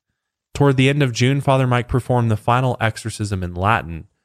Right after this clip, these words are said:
which made it even more powerful than the first two, which were done in English. And this time, the priest asked his brother to witness the ritual and stand by in case help was needed.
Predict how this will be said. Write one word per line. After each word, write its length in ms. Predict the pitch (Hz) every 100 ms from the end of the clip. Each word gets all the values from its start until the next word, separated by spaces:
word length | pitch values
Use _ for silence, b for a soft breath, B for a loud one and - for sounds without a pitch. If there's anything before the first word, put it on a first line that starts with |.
| _ -
which 220 | 98 -
made 200 | 104 104
it 100 | 101
even 240 | 107 101
more 200 | 98 95
powerful 480 | - - 139 120 95
than 160 | 95 87
the 80 | 90
first 380 | - 127 - -
two, 180 | 82
which 180 | 85 87
were 80 | 90
done 220 | 87 82
in 120 | 87 82
English. 640 | 110 117 90 - - - _ _ _ _ _
And 140 | 107 127
this 160 | 160
time, 300 | - 113 98
the 80 | 95
priest 320 | - 127 -
asked 320 | - 143 147 -
his 160 | 113
brother 360 | 107 110 120 95
to 140 | - 98
witness 340 | 98 107 98
the 80 | 101
ritual 340 | 92 - 90
and 120 | 90
stand 320 | - 95 90 90
by 220 | 98 104
in 100 | 98
case 320 | - 85 85
help 260 | - 85 -
was 160 | 87
needed. 380 | 95 107 95 -